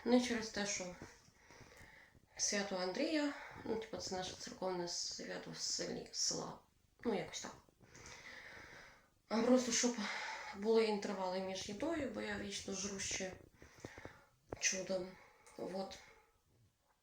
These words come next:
Ну, і трохи зайнято, відволікаєшся від тих втрат, потерь, які були, нове життя, нова сторіночка. Е, все нове, коротше говоря. От. На рахунок,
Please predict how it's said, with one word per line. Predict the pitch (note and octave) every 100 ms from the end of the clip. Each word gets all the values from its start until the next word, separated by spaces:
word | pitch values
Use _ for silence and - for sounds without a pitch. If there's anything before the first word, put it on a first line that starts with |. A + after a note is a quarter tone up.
| - - - - - - - - - -
Ну, | F4+ E4 A#3
і | -
трохи | A#3 - A3+
зайнято, | G#3+ G3+ G3+ G3+
відволікаєшся | G3 G3 G3 G#3 F#3+ F#3+ F#3 -
від | F3 F3 -
тих | F#3+ -
втрат, | - D#4 D#4 -
потерь, | C4 - B3+
які | B3 A#3+
були, | A3+ A3+ A3+ A3+
нове | F3+ F#3+ F3+
життя, | F3 - - C4
нова | B3+ G3 F#3 F3
сторіночка. | - A3 A#3 A3 - G3+ G#3 - - - - - - - - -
Е, | F#3 F3+ F3 E3+ E3 E3 - D#3
все | E3 - F#3+
нове, | D#3+ D3 D3
коротше | - D#3+ - D#3
говоря. | D3+ B3+ F#4 G4+ - - - - - - -
От. | - G3+ G3+ - - - _ - - - - - - - - - -
На | A3 A#3
рахунок, | B3 B3 C#4 B3 A3 -